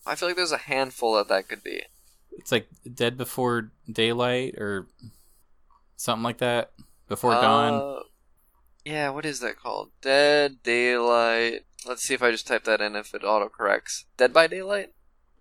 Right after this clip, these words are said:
Speaker 2: Dead by Daylight could
Speaker 1: Is
Speaker 2: be
Speaker 1: an
Speaker 2: it.
Speaker 1: asymmetrical survivor horror game developed
Speaker 2: Yeah.
Speaker 1: by Behavior Interactive.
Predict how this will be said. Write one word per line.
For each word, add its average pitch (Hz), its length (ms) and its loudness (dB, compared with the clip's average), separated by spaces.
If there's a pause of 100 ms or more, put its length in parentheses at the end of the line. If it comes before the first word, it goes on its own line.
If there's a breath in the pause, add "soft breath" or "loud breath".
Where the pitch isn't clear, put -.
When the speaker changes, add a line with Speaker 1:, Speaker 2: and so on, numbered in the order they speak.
(960)
Speaker 2:
Dead 240 220 -2
by 320 80 2
Daylight 123 520 0
could - 180 -4
Speaker 1:
Is 135 80 -4
Speaker 2:
be 143 80 0
Speaker 1:
an 180 60 -4
Speaker 2:
it. 170 100 0
Speaker 1:
asymmetrical 165 680 2
survivor 123 500 4
horror 110 320 2
game 104 260 -6
developed 104 240 0
Speaker 2:
Yeah. 98 140 4
Speaker 1:
by 101 60 2
Behavior 123 680 -4
Interactive. 101 580 -10